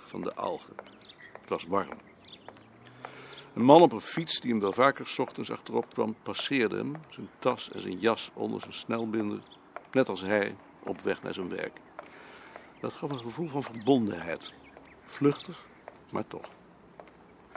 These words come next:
Voor hem uit, op de hoek van de Raadhuisstraat, sprong het verkeerslicht op groen. Terwijl hij zonder zijn tempo te veranderen doorliep, werd het weer rood.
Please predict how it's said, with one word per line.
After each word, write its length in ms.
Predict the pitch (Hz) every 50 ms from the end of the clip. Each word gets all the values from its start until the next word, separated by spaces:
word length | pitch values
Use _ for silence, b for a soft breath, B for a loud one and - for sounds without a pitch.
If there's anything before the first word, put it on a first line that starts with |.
| B B B B B B B -
Voor 160 | - - 135
hem 140 | 127 131 143
uit, 260 | 151 160 175 - -
op 140 | 123 113 -
de 60 | 113
hoek 240 | 107 123 - - -
van 140 | - 113
de 80 | 98 101
Raadhuisstraat, 920 | 98 117 135 135 - - 120 127 127 - - - - 123 123 127 127 - - - -
sprong 340 | - - - - 135 131 123
het 120 | 110 -
verkeerslicht 720 | - - - - - 131 131 127 - - 120 117 - - -
op 160 | - 104 -
groen. 440 | - - - 104 110 113 92 82 - - - - - - - - - - - - - - - B B B B B B B B B B B B B B B B B
Terwijl 280 | - - 101 95 95
hij 100 | 92 95
zonder 280 | 104 123 127 123 110 -
zijn 180 | 98 92 87
tempo 300 | - - 123 110 - - 90
te 100 | - 101
veranderen 500 | - 95 95 110 113 98 90 90 98 101
doorliep, 400 | 127 139 135 120 117 123 - - - - - - - -
werd 160 | - 101 98
het 120 | - - -
weer 180 | 110 104 98
rood. 460 | 107 - 104 110 101 78 - - -